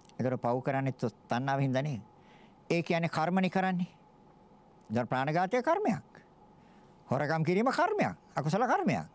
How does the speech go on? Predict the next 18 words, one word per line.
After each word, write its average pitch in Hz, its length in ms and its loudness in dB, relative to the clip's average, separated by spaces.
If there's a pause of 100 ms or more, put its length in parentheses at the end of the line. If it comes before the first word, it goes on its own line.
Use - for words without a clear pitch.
(580)
ලාමක 156 420 0
සේවනයන් 175 520 2
කිරීම 220 220 2
අකුසල 285 360 2
කර්මයක්. 277 440 0 (240)
බොරු 139 300 2
කීම, 190 360 2
කේලම් 180 480 2
කීම 254 200 0
අකුසල 311 300 0
කර්මයක්. 294 440 0 (800)
එතකොට 123 320 -2
දැන් 107 180 0
කර්ම 127 300 -4
කරන්නේ 120 380 -2 (220)
තණ්හාව 127 380 0
හින්දා 131 200 0
නෙමෙයිද? 160 300 -4